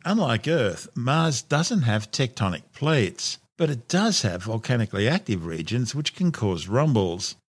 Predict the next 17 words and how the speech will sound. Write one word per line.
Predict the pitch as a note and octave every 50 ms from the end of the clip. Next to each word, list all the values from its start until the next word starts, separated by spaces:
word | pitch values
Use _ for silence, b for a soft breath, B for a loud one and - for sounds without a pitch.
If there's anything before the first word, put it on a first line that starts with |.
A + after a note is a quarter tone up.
| _ _ _ _ _ _ _ _
The | - A2+
latest | G2+ A2+ C#3 D3+ B2+ F#2+ - -
quakes | - - A2+ A#2+ B2 A2+ - -
add | C3+ B2+ A#2+ A2+ F#2+
weight | F#2 F2 A#2+ D#3+ G3+ F3+ -
to | - A2 G2
the | F#2+ G2
idea | F#2+ F#2+ F#2+ G2 A2+ C3+ C#3+ C#3 B2+
that | G#2+ F#2+ - -
Cerberus | - - - C3+ B2 G#2 G2+ G#2+ F#2+ -
Fossae | - - - G3 G3 E3+ - - A#2 A#2 A2+ A#2 - _
is | C3 A2+ -
a | - A#2+
center | - - - - D#3 A2+ G#2 G2
of | F#2+ F2+
seismic | - - A2 F2+ E2 - F2 E2 D#2 -
activity. | E2+ D#2+ - - - A#2+ A#2 A2+ A#2 G#2+ G2+ F#2 E2+ D2+